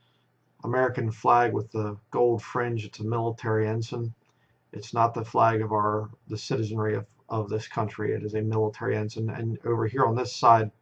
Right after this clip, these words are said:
you can't see it right now, but you'll see the Vatican flag. He's flying the flag of a foreign country, a foreign power, and they are subservient to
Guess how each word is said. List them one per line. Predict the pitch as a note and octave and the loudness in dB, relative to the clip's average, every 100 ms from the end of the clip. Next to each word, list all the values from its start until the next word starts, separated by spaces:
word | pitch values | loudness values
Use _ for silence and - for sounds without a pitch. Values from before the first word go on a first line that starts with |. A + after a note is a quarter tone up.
| _ | _
you | - | -20
can't | - A#2 G#2+ | -6 -6 -4
see | - | 0
it | A2+ | 0
right | - G#2 | 0 -4
now, | A#2 A#2 A2 | -2 -2 -2
but | G#2+ - F#2+ _ _ _ _ | -4 -10 -18 _ _ _ _
you'll | A#2 A#2 A2 | 0 2 0
see | - C3 A#2+ | 2 2 4
the | A2 G#2+ G#2+ - _ - | 2 0 0 -4 _ -10
Vatican | G2+ B2+ B2+ A2+ G#2+ G2+ G2+ _ | 6 8 8 4 -4 -6 -10 _
flag. | - A2+ G2 F#2 G2+ | -10 -4 -2 -4 -8
He's | A2 G2+ | -8 -8
flying | - A#2+ A#2 A2+ G#2+ | -6 2 2 2 -2
the | |
flag | A2 A#2 A2 A2 | -4 2 2 2
of | G#2+ | -2
a | G#2+ | -6
foreign | - G#2+ G2+ G2 G2+ - | -2 0 0 -4 -8 -12
country, | - A#2 A2 - A2 - _ _ _ | -6 -4 -4 -10 -16 -20 _ _ _
a | G2+ | -6
foreign | - A2+ G#2+ G2+ | 2 4 4 0
power, | G2 A#2+ G#2 F#2 - - _ _ _ _ - | -2 2 4 2 -6 -16 _ _ _ _ -8
and | G#2 G2+ | -6 -4
they | G#2 | -4
are | G#2 G#2 | -2 -4
subservient | - G2 - C3 A2+ G#2 G2+ - _ _ _ _ _ | -6 -10 -2 0 2 0 -4 -8 _ _ _ _ _
to | - B2 A2+ A2 | -2 2 2 2